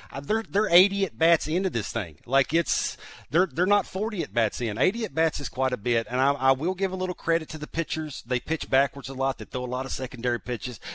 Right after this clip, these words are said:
The elevated fastball, you could tell, is giving these right-handed hitters a little bit of an issue, but the expanding and the Big Daddy hacks, that for me, especially with runners in scoring position,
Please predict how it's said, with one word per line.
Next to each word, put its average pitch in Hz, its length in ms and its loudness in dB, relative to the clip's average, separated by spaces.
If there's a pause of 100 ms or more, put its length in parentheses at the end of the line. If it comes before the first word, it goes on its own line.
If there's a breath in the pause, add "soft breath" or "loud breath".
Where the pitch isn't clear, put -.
The 123 180 -4
elevated 139 480 2
fastball, 127 520 2
you 123 140 -8
could - 160 -10
tell, 127 300 2
is 117 100 -4
giving 131 320 0
these 135 240 -2
right-handed 135 480 0
hitters 139 480 -2 (320 loud breath)
a 123 80 0
little 131 260 -2
bit 151 160 0
of 151 120 -4
an 160 100 0
issue, 127 560 0 (320 loud breath)
but 143 220 2
the 147 120 2
expanding 160 680 2
and 131 200 2
the 120 40 -2
Big 117 240 2
Daddy 107 240 2
hacks, 95 380 -4
that 131 260 4
for 170 140 -2
me, 147 380 0
especially 147 460 0
with 165 160 -8
runners 147 300 -2
in 135 60 -12
scoring 165 280 -4
position, 120 380 -2